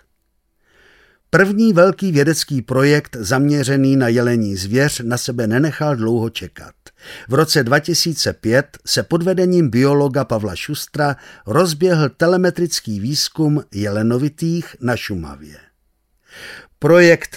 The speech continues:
telemetrie, tedy satelitního sledování, trval do roku dva tisíce jedenáct a vědci za tu dobu dali na české straně Šumavy obojky padesáti jelenům a asi šedesáti srncům. Na bavorském území mělo obojky padesát jelenů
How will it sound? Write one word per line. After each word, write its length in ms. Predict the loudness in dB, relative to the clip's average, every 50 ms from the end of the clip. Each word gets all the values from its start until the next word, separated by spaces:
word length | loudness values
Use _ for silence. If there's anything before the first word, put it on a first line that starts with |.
| -4 _
telemetrie, 720 | 2 4 4 4 4 4 2 0 0 0 0 0 0 -2
tedy 240 | -2 -2 -2 0 0
satelitního 720 | 0 0 -2 -2 0 0 0 0 0 0 0 2 2 0
sledování, 800 | -2 0 0 0 2 2 2 4 4 4 4 4 4 4 4 4
trval 360 | 2 0 0 2 2 2 4
do 100 | 4 4
roku 240 | 2 2 2 0 0
dva 160 | 0 0 0
tisíce 460 | -2 -4 -6 -8 -8 -6 -4 -2 -2
jedenáct 720 | 0 0 0 0 0 0 0 -2 -2 -4 -4 -6 -8 -12 -14 -18 -20 -20 -20 -20 -20 -14 -4
a 140 | -2 0 2
vědci 520 | 4 4 2 2 0 -6 -8 -8 -6 -4
za 120 | -4 -4
tu 140 | -2 0 0
dobu 440 | 0 0 0 2 2 2 2 2 0 -2 -10 _ -4
dali 300 | 0 2 4 4 4 4
na 120 | 4 4
české 460 | 2 0 -2 -4 -6 -4 -2 -2 -2 -2
straně 400 | -2 -2 -2 0 0 2 0 0
Šumavy 480 | 0 0 2 2 2 2 2 0 0
obojky 460 | -2 -2 0 2 2 2 2 0 -4
padesáti 720 | -2 0 0 0 2 0 0 0 -2 -2 -2 -2 0 0
jelenům 600 | 0 2 2 2 2 2 2 2 2 0 0 -4 -6 -10 -16 -20 -8 -2
a 80 | -2 0
asi 320 | 0 0 -2 -2 -2 -2
šedesáti 680 | -2 0 0 2 2 0 0 -2 -2 -2 -2 -2 -2 -4
srncům. 720 | -2 -2 0 0 0 0 -2 -4 -6 -6 -8 -10 -12 -18 -20 -20 -20 -20 -20 -20 -20 -20 -14 -4
Na 140 | 0 0 2
bavorském 680 | 4 2 2 2 2 0 -2 -2 0 0 0 0 0 -4
území 400 | -6 -2 2 2 4 4 4 4
mělo 260 | 4 4 2 2 0
obojky 440 | 0 -2 0 0 0 0 0 -2 -4
padesát 720 | -2 -2 -2 0 0 0 0 0 0 0 0 0 -2 -2
jelenů 560 | 0 0 2 2 4 4 4 4 4 2 0